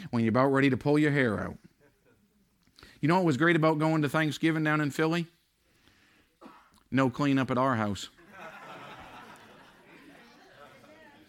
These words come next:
How many got to go somewhere else and not clean up your own house? Hey, someone else was laboring on your behalf. How many are thankful? Listen, you walk into church, people are laboring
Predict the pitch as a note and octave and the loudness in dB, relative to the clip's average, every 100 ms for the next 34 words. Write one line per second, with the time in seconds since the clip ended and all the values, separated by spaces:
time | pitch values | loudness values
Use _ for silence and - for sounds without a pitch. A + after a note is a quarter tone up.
0 | - - - F#3+ A#3 A3 A#3 G3+ F3+ A3 | -20 -2 4 6 8 8 8 6 6 8
1 | G3 A3+ A3+ A3+ A3 A3+ A3 G#3 G3 F#3+ | 8 8 8 8 10 10 10 8 6 6
2 | G3+ G3 - A3+ G#3+ G#3 F#3+ G3 G#3 G3+ | 6 6 2 4 6 6 6 6 6 6
3 | F#3 G3+ F#3+ C#3 A2 - - - G3+ F#3+ | 8 8 8 6 2 -4 -14 -16 -2 6
4 | A3+ G#3+ C#3 A3 - A3+ B3 B3 A#3+ A#3+ | 10 10 8 2 4 6 8 8 10 10
5 | B3+ G#3 G#3 G3+ A3+ C4 B3 B3+ B3+ A#3+ | 10 8 6 8 8 8 8 10 10 12
6 | A3+ A3 A3 B3+ C4 B3 C4+ G3+ A#3+ G3 | 10 10 10 10 10 10 8 10 12 12
7 | D3 A2+ - - - - - - - - | 10 4 0 -12 -16 -20 -20 -20 -20 -20
8 | - - - - - F#3 A3+ A#3+ B3 A#3 | -20 -20 -20 -4 6 8 10 10 10 10
9 | C4 C#4 C#4 D#4 A3 B3 C4 B3 G3+ C#4+ | 10 8 8 6 8 8 10 6 6 2
10 | G3 G#3+ B3 C4 B3+ B3+ - C4+ B3 - | 4 8 10 10 8 6 8 8 8 6
11 | C4 A3 A#3 A#3 A#3 D4+ B3+ A#3+ G#3+ | 6 8 8 8 8 8 10 8 6